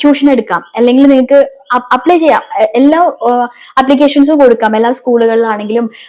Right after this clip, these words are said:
ഹോസ്പിറ്റലിലാണെങ്കിലും കൊടുത്തു നോക്കുക, ട്രൈ ചെയ്യുക. കിട്ടുകയാണെങ്കിൽ ആ ജോലിയിലേക്ക് പോകാൻ വേണ്ടി ശ്രമിക്കുക. ഇനിയിപ്പോ എന്നെ പറഞ്ഞ പോലെ തന്നെ കുട്ടികൾ എന്ന് പറയുന്നത് വളരെ ഇമ്പോർട്ടന്റ് ആണ്. അവരെ ഗൈഡ് ചെയ്യാനാണെങ്കിൽ ഇതുപോലത്തെ ഒരുപാട് പ്ലാറ്റ്ഫോം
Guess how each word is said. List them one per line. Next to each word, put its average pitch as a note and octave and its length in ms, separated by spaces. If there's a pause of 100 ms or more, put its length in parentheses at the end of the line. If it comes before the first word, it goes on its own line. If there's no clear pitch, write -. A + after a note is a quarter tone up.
(100)
ഹോസ്പിറ്റലിലാണെങ്കിലും B3 800
കൊടുത്തു C#4+ 320
നോക്കുക, B3+ 400 (200)
ട്രൈ B3+ 160
ചെയ്യുക. A#3 420 (320)
കിട്ടുകയാണെങ്കിൽ C4+ 680 (200)
ആ A3+ 80
ജോലിയിലേക്ക് A3+ 500
പോകാൻ G#3 260
വേണ്ടി G#3 140
ശ്രമിക്കുക. G3 380 (240)
ഇനിയിപ്പോ D4 240
എന്നെ B3+ 260
പറഞ്ഞ B3 240
പോലെ A3 180
തന്നെ A3+ 200
കുട്ടികൾ C4 360
എന്ന് C#4 140
പറയുന്നത് B3 380
വളരെ G#3+ 200
ഇമ്പോർട്ടന്റ് G#3+ 400
ആണ്. G#3 120
അവരെ G3+ 140
ഗൈഡ് G3 300
ചെയ്യാനാണെങ്കിൽ G3+ 440 (240)
ഇതുപോലത്തെ D4 360
ഒരുപാട് B3 320
പ്ലാറ്റ്ഫോം G#3+ 440